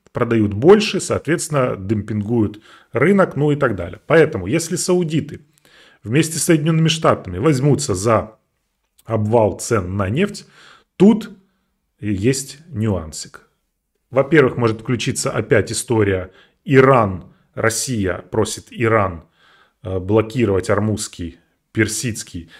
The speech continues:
плюс давайте судоходство в Красном море, э, йеменскими хуситами.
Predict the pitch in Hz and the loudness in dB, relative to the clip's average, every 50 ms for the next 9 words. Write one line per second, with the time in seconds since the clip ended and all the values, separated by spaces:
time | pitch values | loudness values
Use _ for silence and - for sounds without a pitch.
0 | - _ _ _ - 107 107 101 101 104 104 107 107 104 98 - - - - 104 | -20 _ _ _ -6 -4 -4 -4 -2 -2 0 2 2 2 0 0 -4 -10 -6 -4
1 | 107 101 - 123 120 107 - - - - - - 120 120 107 - - - 98 92 | -4 -4 -2 -2 -2 -2 -2 -4 -10 -12 -6 0 2 2 2 0 -2 -8 -10 -12
2 | 87 87 82 82 80 78 - _ _ _ _ _ - 101 98 95 92 104 107 98 | -10 -10 -12 -12 -12 -14 -16 _ _ _ _ _ -8 -6 -4 -2 0 0 0 0
3 | 92 92 - - - 101 90 - - 113 - - 107 - - 87 82 82 | -2 -4 -8 -8 -6 -6 -6 -6 -8 -10 -10 -10 -10 -10 -10 -12 -14 -16